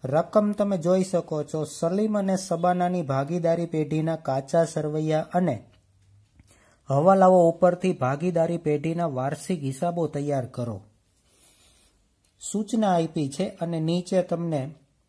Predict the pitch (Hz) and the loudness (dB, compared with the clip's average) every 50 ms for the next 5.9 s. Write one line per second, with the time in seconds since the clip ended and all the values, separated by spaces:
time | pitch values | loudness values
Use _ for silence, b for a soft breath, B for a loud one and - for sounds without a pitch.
0 | _ _ _ 185 190 190 - - 208 208 196 202 - - - - 165 160 170 165 | _ _ _ 0 0 0 -2 0 2 2 2 0 -2 -12 -8 -6 -6 -4 -4 -4
1 | - 185 180 180 - 156 147 156 156 - - 160 139 - - 151 147 151 156 151 | -4 -4 -4 -4 -4 -4 -4 -4 -4 -4 -6 -6 -6 -4 -4 -4 -4 -2 -2 -2
2 | 147 139 131 123 120 123 120 120 - 123 120 - - 170 170 139 113 120 139 147 | -2 -2 -4 -4 -6 -8 -8 -8 -10 -10 -10 -8 -10 -10 -10 -8 -6 -6 -6 -4
3 | 147 165 165 170 170 - - _ _ - 131 131 120 - 139 147 160 160 156 156 | 0 0 0 0 0 -4 -14 _ _ -10 -8 -8 -6 -4 -2 -2 -2 -2 -2 -2
4 | 156 156 156 - 170 165 156 156 151 156 151 156 156 156 151 127 - - 131 127 | -4 -4 -4 -6 -8 -6 -6 -6 -8 -8 -8 -8 -6 -8 -10 -12 -12 -10 -8 -8
5 | 135 131 117 110 113 107 107 - - 107 107 101 101 107 113 110 101 101 | -6 -8 -8 -8 -10 -12 -12 -14 -16 -16 -16 -16 -16 -14 -14 -14 -16 -18